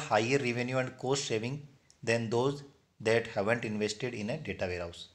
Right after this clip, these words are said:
तो डेटा वेयरहाउस को यूज़ करके जो इन्वेस्ट किया गया है पैसा, उससे ज़्यादा रेवेन्यू कंपनी कमा सकती है।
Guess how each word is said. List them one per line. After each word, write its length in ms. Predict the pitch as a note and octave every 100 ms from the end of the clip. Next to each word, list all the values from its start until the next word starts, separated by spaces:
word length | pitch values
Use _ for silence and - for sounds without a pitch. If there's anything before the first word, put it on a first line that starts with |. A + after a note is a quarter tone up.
| _ _ _ _ -
तो 60 |
डेटा 240 | G#2 G#2 C3+
वेयरहाउस 300 | C#3 C3 B2+
को 100 | B2
यूज़ 240 | A2+ A#2
करके 400 | - G2+ - D3 - _ _ _ -
जो 120 | A2
इन्वेस्ट 440 | A2 G#2+ A2+ C3+ -
किया 220 | B2+ G#2+
गया 220 | G2+ G2
है 400 | F#2+ G#2+ D#3+ - _ _ _ _ _ -
पैसा, 340 | G2+ - C3 F3+
उससे 300 | A2 - C3
ज़्यादा 300 | A#2+ G2+ F#2
रेवेन्यू 400 | A2 G2 F#2 F#2+ F3+ - _ _ _ _ _
कंपनी 340 | - F#2+ G2+ B2+
कमा 260 | A#2 F#2
सकती 360 | F2+ G2 -
है। 80 | F2+